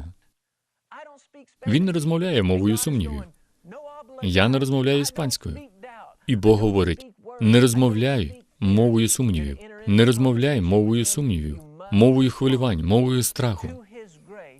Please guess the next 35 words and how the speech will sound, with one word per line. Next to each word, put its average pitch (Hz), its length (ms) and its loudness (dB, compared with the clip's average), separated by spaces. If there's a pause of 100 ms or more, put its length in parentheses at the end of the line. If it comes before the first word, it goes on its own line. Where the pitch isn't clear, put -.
І 120 100 -2
якщо 95 300 2
ви 160 80 0
збираєтесь 135 500 0
розмовляти 113 520 0
з 80 60 -4
ним, 78 260 -2
ви 113 120 6
повинні 131 300 2
відповідати 107 600 -2
на 90 120 2
його 92 200 0
благодать 98 600 0 (260)
вірою. 98 520 2 (600)
Ви 120 100 6
хочете - 320 -2
мати 139 180 2
мудрість, 104 440 0
яка 120 180 2
доступна 101 420 -2
вам, 71 220 -6 (320)
мудрість, 113 480 2
яку 113 240 0
він 107 140 0
пообіцяв, 107 640 -2 (260)
мудрість, 127 480 2
яку 123 180 -2
він 113 80 2
хоче 131 280 0
дати, 92 320 -4
мудрість, 120 460 0
яку 117 180 -2
він 113 120 2
бажає 101 360 2
дати. 78 340 -8